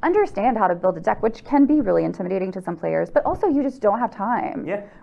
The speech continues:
Speaker 1: Right? Like, sometimes you just want a quick, like,
Speaker 2: I have three
Speaker 1: tiny
Speaker 2: small children. I
Speaker 1: Yeah.
Speaker 2: can't build decks.
Speaker 1: Right.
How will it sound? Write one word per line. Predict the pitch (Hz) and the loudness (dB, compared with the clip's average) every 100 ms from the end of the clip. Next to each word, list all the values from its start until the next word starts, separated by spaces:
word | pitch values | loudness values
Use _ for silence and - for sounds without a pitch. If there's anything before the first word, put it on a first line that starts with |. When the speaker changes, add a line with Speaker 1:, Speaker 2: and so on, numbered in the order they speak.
| - | 0
Speaker 1:
Right? | 220 262 226 | 4 6 4
Like, | 233 | 0
sometimes | 247 262 302 254 | -2 0 0 0
you | 247 | -2
just | 247 | -4
want | 196 202 | -4 -6
a | |
quick, | 190 - 208 208 | -6 -4 -4 -2
like, | 180 160 | -2 -2
Speaker 2:
I | |
have | 107 - | -8 -10
three | - - | -6 -4
Speaker 1:
tiny | 226 | -4
Speaker 2:
small | 135 127 120 | -2 -2 -2
children. | 127 123 98 302 | -4 -4 -2 0
I | 381 | 0
Speaker 1:
Yeah. | 381 | 4
Speaker 2:
can't | 359 302 | 4 2
build | 208 202 | -2 -8
decks. | - 92 - | -10 -10 0
Speaker 1:
Right. | 302 359 370 | 6 6 6